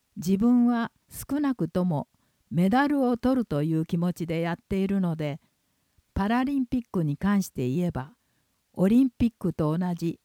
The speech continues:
日本代表として見てもらいたいという思いはあります。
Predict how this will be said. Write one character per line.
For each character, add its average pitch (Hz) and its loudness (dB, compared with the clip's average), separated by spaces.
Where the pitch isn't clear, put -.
日 175 4
本 247 4
代 185 0
表 233 0
と 220 0
し - -10
て - -4
見 226 4
て 208 -2
も 156 -2
ら 175 -4
い 208 -2
た 180 -10
い 135 -8
と 127 -4
い 135 0
う 143 2
思 165 0
い 180 0
は 135 -4
あ 131 -8
り 147 -6
ま 151 -4
す。 - -12